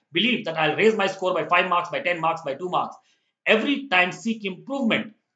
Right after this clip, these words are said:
Do not feel at any point of time that there is anything that can go wrong. Believe in yourself,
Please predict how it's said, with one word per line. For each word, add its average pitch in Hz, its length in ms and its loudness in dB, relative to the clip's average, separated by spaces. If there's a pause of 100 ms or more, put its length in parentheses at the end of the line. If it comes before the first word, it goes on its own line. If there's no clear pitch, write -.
(360)
Do 165 80 -4
not 220 300 4 (180)
feel 196 440 0 (320)
at 147 220 -2
any 220 220 4
point 190 220 2
of - 140 -4
time 156 440 0
that 156 100 -6
there 156 120 0
is 156 100 -4
anything 175 340 0
that 151 160 0
can 143 160 -4
go 139 160 -2
wrong. 120 300 -4 (340)
Believe 185 320 4
in 220 100 4
yourself, 185 420 4